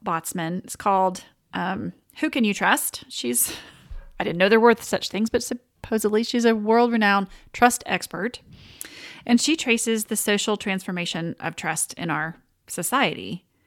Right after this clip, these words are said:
which I thought was super interesting. So in the seventies, after Watergate and the Vietnam War,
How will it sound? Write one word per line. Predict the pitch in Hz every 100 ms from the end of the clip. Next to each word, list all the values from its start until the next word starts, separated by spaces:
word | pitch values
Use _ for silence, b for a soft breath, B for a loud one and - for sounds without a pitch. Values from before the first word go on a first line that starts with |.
| b b b b b b _
which | 240
I | 190
thought | 190
was | -
super | 160 349 330
interesting. | - 165 175 - 190
So | 240 294
in | 294
the | 294
seventies, | - 247 254 202 190 220
after | 302 240
Watergate | 175 160 160 156 160 - - _ _ _ _
and | 208
the | 202
Vietnam | 214 - 208 202
War, | 175 160 202